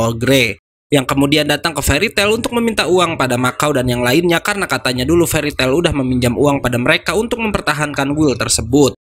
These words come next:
Bahkan si Makau sampai dihajar tanpa berani melawan balik.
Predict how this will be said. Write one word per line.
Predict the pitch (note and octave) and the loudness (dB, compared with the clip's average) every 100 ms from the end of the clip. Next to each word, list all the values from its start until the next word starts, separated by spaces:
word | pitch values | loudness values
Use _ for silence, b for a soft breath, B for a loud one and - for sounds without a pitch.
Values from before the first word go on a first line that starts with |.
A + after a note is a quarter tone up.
| _ _ | _ _
Bahkan | - G#3 - C3+ D3+ | -2 -2 -2 -2 -2
si | C4 | 0
Makau | C4+ B3+ G3+ | -2 0 0
sampai | F3+ D3 B2+ | 0 0 -2
dihajar | B2 C3+ C3+ B2+ | 0 -2 -2 -2
tanpa | B2+ C#3 C3+ B2 | -2 -4 -4 -2
berani | A#2+ A#2+ B2 | -2 -2 0
melawan | D3 B2 A#2+ A#2+ | 2 2 2 0
balik. | A#2+ B2 C#3+ | 0 2 0